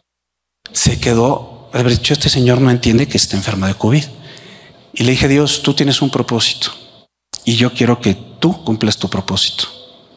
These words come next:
Pero ¿qué crees? Yo sé que me vas a sanar". Fueron la mayoría de los días buenos. Posteriormente sí tuve dos días muy malos.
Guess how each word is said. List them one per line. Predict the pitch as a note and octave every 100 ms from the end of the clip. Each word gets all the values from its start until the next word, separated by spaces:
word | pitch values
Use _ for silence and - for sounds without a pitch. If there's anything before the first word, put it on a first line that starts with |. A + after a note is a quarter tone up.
| _ _ _ _ _
Pero | - D3+
¿qué | G#2+
crees? | - G#2 G2+ - - - - - - - -
Yo | A#2
sé | - -
que | G2+
me | G2
vas | F#2+ -
a |
sanar". | - F2+ F2 - - - - - - - - - - _ _
Fueron | - D3 D3 C#3 C3+ B2 A2 - - - - -
la | C3+
mayoría | C3+ C3 A#2+ A#2+
de | A2+
los | G#2 G#2
días | G#2 G#2 F#2
buenos. | G2 G#2+ A#2 F3+ - - - - - - _ _ _ _ _ _ - - -
Posteriormente | A#2+ - A#2 G#2+ G#2+ G#2+ G#2 - G#2+ G2+ G2
sí | G#2 A#2 G#2+
tuve | G#2 G#2
dos | G2+ G2 -
días | G#2 G2 -
muy | A2 A2+
malos. | G2 G2 A2 - -